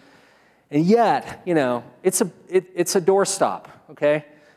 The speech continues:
Uh, it's, it's not the easiest reading, yet for all the theological terrain it covers, all of it flows from this very simple idea that Calvin states in the very first sentence of the very first chapter of that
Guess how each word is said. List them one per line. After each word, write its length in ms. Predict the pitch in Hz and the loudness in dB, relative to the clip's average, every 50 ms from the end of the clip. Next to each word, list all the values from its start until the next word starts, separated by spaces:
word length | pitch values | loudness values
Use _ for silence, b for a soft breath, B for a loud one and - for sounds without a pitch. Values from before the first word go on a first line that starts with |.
| b b | b b
Uh, 180 | 143 135 131 135 | 0 0 2 2
it's, 280 | 151 151 - - - - - | 2 0 -2 -4 -6 -8 -6
it's 180 | 139 - - | -4 -4 0
not 260 | 170 170 180 190 185 - | 0 2 2 0 0 -2
the 60 | 165 | -2
easiest 500 | 156 170 175 156 147 165 165 151 160 - | 0 0 0 0 2 0 0 0 0 0
reading, 460 | 160 160 175 170 160 135 127 139 156 | 2 2 2 4 2 0 -2 -4 -2
yet 180 | 160 180 160 - | -4 -4 -4 -4
for 140 | - 156 - - | -6 -6 -6 -6
all 200 | - 175 190 214 226 | -6 -4 -2 0 0
the 100 | 240 226 | 0 0
theological 640 | 233 - 220 214 196 190 185 180 165 175 - 160 151 | -2 -2 -2 0 2 2 2 0 0 -2 -6 -8 -8
terrain 440 | - - - 151 147 147 151 151 | -8 -6 -6 -4 -2 0 0 0
it 100 | 151 151 | -2 -2
covers, 680 | 151 - - 151 139 120 120 101 - - - - - - _ _ _ _ _ _ _ _ _ _ _ _ _ _ _ _ _ _ _ _ _ _ _ _ _ _ _ _ _ _ _ _ _ _ - | -6 -8 -4 -4 -2 -2 -4 -8 -8 -8 -10 -10 -10 -10 _ _ _ _ _ _ _ _ _ _ _ _ _ _ _ _ _ _ _ _ _ _ _ _ _ _ _ _ _ _ _ _ _ _ -2
all 240 | 143 160 185 208 220 | 0 2 2 2 2
of 80 | 202 | 2
it 120 | 196 - - | 0 -2 -4
flows 340 | - - 165 160 156 147 | -2 0 2 2 2 0
from 160 | - - 143 131 | -2 -4 -4 -4
this 120 | 127 - | -4 -6
very 300 | - 131 147 170 185 190 | -4 -2 0 0 0 0
simple 400 | 185 - - 185 175 170 160 156 | -2 -2 -4 -4 -2 0 0 2
idea 400 | 147 143 127 120 131 127 127 123 | 2 0 0 0 0 2 2 0
that 180 | 113 117 - - | 0 -4 -12 -12
Calvin 400 | - - 135 139 143 156 156 143 | -8 -4 -2 -2 0 -2 -2 -4
states 400 | - - - 131 120 120 120 - | -4 -4 -2 -2 -2 -2 -4 -6
in 80 | 117 | -8
the 60 | 110 | -10
very 260 | 104 107 123 143 165 160 | -8 -4 -2 -2 -2 -2
first 300 | - - 156 143 - - | -4 -6 -8 -8 -6 -6
sentence 400 | - 131 117 120 113 - - - | -6 -6 -6 -8 -16 -20 -20 -20
of 60 | - | -20
the 80 | 113 | -20
very 260 | 101 - 131 139 156 139 | -18 -12 -8 -8 -8 -8
first 260 | - 151 147 - - | -8 -10 -12 -12 -12
chapter 480 | - - 131 120 113 - - 117 110 - - | -18 -14 -12 -14 -14 -14 -12 -14 -14 -14 -14
of 240 | 127 127 131 117 | -16 -16 -16 -14
that 460 | - 127 117 113 110 - _ _ _ | -10 -8 -8 -8 -8 -10 _ _ _